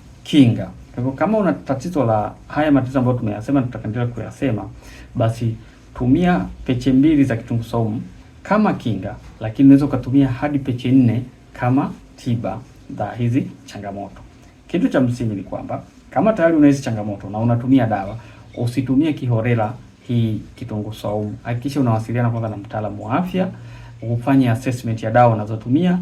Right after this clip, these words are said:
na namna gani kitunguu saumu kinaweza kikaathiri hizo dawa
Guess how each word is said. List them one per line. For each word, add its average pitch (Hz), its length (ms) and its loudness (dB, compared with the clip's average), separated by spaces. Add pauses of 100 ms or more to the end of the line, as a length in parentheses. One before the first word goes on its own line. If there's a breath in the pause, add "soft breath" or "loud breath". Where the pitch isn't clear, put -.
(140)
na 110 80 -4
namna 107 260 -2
gani 120 200 4
kitunguu 117 240 -6
saumu 110 240 -4
kinaweza 107 280 -6
kikaathiri 110 800 -6 (120)
hizo 113 300 -4
dawa 104 420 -6